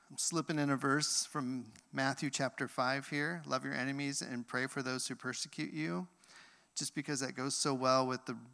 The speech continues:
verse in Romans twelve fourteen, which is, "Bless those who persecute you, bless and do not curse." And your next fill in the blank is, "Peacemakers, bless those who persecute them."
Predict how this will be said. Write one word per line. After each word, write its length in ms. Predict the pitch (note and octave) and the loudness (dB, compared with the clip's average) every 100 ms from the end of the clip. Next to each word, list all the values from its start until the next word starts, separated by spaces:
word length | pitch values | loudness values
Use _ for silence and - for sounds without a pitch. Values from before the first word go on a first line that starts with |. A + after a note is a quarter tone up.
| _ | _
verse 300 | C3 C3+ - | -2 0 0
in 160 | B2 A#2 | -2 -2
Romans 380 | C3 C3 B2 - | -2 -2 -2 -2
twelve 280 | C#3 B2 | -2 -2
fourteen, 640 | - - - - C#3+ D3+ D3 | -4 -6 -6 -6 -4 -4 -4
which 220 | B2 - | -4 -4
is, 160 | A2+ | -6
"Bless 320 | - D#3+ F3 - | -4 0 2 2
those 260 | D#3+ C#3 | 0 0
who 60 | C#3+ | -2
persecute 680 | - C3+ - - C#3 C3 - | -2 -2 -2 -4 -6 -6 -6
you, 320 | C3 C#3+ C3+ _ - _ _ | -6 -6 -10 _ -20 _ _
bless 420 | B2 D3 D#3+ - | 0 2 2 0
and 180 | - C#3+ | -2 -8
do 80 | C3 | -6
not 300 | B2 A2+ F#3 | -6 -6 -8
curse." 600 | - A2+ G#2+ - - - - - - _ - | -12 -10 -8 -6 -6 -8 -14 -20 -20 _ -12
And 80 | B2 | -6
your 80 | C3 | -2
next 340 | C3+ D#3 - - - - - - | 0 0 0 -4 -10 -16 -12 -4
fill 180 | D#3 | -2
in 80 | D3 | 0
the 60 | C#3 | 0
blank 360 | C#3 C#3+ D3+ - | 0 0 -2 -6
is, 300 | B2+ C3 - | -6 -4 -2
"Peacemakers, 960 | - D#3+ - - D3+ D3 D3 D3 - - - - | -2 -4 -6 -8 -6 -4 -4 -2 -4 -6 -10 -2
bless 320 | B2 C#3 - | 0 0 -2
those 400 | - B2+ C3+ - | -4 -6 -6 -8
who 140 | C3 | -10
persecute 720 | - - A#2 - B2+ - B2 - _ | -10 -10 -6 -6 -8 -10 -10 -10 _
them." 420 | - G#2 A2 G#2+ | -12 -8 -8 -10